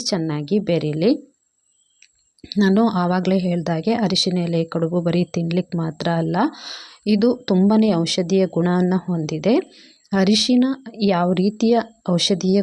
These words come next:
ಗುಣಗಳನ್ನ ಹೊಂದಿದೆಯೋ ಅದೇ ತರನಾಗಿ ಅರಿಶಿಣದ ಎಲೆಯೂ ಸಹ ಔಷಧೀಯ ಗುಣವನ್ನ ಹೊಂದಿದೆ. ಇದು, ಈ ಹೂರಣಕ್ಕೆ ನಾನು ಈಗ ಒಂದು ಸ್ಪೂನಷ್ಟು ತುಪ್ಪನ ಹಾಕ್ಕೊಳ್ತಾ ಇದ್ದೀನಿ. ತುಪ್ಪ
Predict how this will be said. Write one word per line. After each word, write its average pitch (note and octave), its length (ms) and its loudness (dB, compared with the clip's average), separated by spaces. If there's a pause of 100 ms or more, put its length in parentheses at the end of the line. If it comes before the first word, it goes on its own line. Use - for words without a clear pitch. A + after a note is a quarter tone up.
(100)
ಗುಣಗಳನ್ನ F3 480 0 (100)
ಹೊಂದಿದೆಯೋ E3 600 -2 (220)
ಅದೇ F3 180 0 (140)
ತರನಾಗಿ F#3 540 0 (200)
ಅರಿಶಿಣದ E3 460 -2 (140)
ಎಲೆಯೂ G#3 280 2 (140)
ಸಹ D#3+ 140 -2 (220)
ಔಷಧೀಯ D#3+ 460 -4 (120)
ಗುಣವನ್ನ E3 440 0 (540)
ಹೊಂದಿದೆ. E3 420 0 (720)
ಇದು, G#3+ 140 2 (1400)
ಈ - 20 6 (120)
ಹೂರಣಕ್ಕೆ G3+ 480 0 (100)
ನಾನು E3+ 180 -2 (100)
ಈಗ D#3+ 120 -4 (200)
ಒಂದು E3 280 0
ಸ್ಪೂನಷ್ಟು F3 520 -2 (120)
ತುಪ್ಪನ E3 460 -4
ಹಾಕ್ಕೊಳ್ತಾ D#3+ 560 -4
ಇದ್ದೀನಿ. E3 260 -2 (120)
ತುಪ್ಪ G#3+ 220 -4